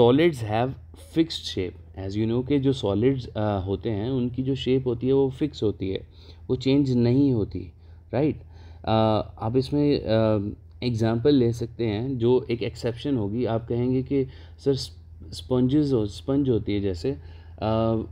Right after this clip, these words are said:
उसकी शेप तो चेंज हो जाती है, वो तो सॉलिड होती है।" लेकिन आप ध्यान से देखिए अगर उसको, तो इस एग्जांपल को, तो जो स्पंज होती है उसके अंदर काफ़ी सारे होल्स होते हैं और उन होल्स के अंदर,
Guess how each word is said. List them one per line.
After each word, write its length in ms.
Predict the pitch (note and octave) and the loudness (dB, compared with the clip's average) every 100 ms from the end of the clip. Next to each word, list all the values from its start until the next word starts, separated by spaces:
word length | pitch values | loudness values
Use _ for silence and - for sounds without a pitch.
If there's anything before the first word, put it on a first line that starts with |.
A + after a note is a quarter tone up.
| - | -6
उसकी 260 | A#2+ D3+ | -4 -4
शेप 220 | B2+ B2+ B2 | 2 0 2
तो 80 | A#2+ | -2
चेंज 280 | A2+ G2 | 0 -2
हो 100 | F#2+ | -2
जाती 320 | G#2+ B2+ - C3+ | 0 0 -2 -2
है, 100 | C3 | -2
वो 140 | A#2+ | -2
तो 180 | A#2+ A#2+ | -2 -2
सॉलिड 380 | A#2 G2 G2+ B2+ | -2 -2 0 0
होती 260 | A#2+ A#2 | 0 0
है।" 140 | A2+ A#2 - - - | -2 -4 -12 -16 -10
लेकिन 340 | - A#2 B2 C3+ | 0 0 2 2
आप 140 | B2+ | 2
ध्यान 380 | B2 G2+ G#2+ A#2+ | 0 -2 0 0
से 160 | C3 C3+ | 0 0
देखिए 320 | A2+ A#2 B2+ | 0 2 0
अगर 220 | A2+ A2+ | 2 0
उसको, 540 | A2 - B2 B2+ - - | -2 -2 0 2 0 -2
तो 380 | B2 B2 B2+ B2 - - - | 2 4 4 2 -4 -16 -10
इस 140 | A2 A#2 | -6 -4
एग्जांपल 460 | G#2+ G#2+ G2+ G#2+ | -4 -4 -2 -4
को, 160 | A2 D3 | -2 -2
तो 320 | D3 E3+ D3+ | 0 0 0
जो 180 | B2+ C#3 | 0 -4
स्पंज 360 | C3+ C3 C#3+ | -4 -4 0
होती 260 | C#3+ G#2 A2+ | 0 0 -2
है 100 | C#3+ | -2
उसके 420 | D#3 - - D#3 | -2 -6 -6 -2
अंदर 400 | D3 C3 B2 D#3 | 0 0 2 0
काफ़ी 340 | - A#2 A#2+ C#3+ | 0 -10 -6 -6
सारे 220 | D3 D3 | -2 -2
होल्स 420 | A2+ G#2+ A#2+ A2 | 0 2 2 0
होते 220 | F2+ - | -4 -6
हैं 140 | G2+ - - - - - | -12 -12 -20 -18 -4 2
और 360 | D3 C#3+ - B2 | 2 2 -6 0
उन 220 | D3+ E3+ | 2 2
होल्स 560 | B2+ A2+ A2 C#3 D#3+ - | -2 0 4 4 2 0
के 160 | F3 | 0
अंदर, 420 | E3 G#2 G#2 C#3 | 2 2 0 -2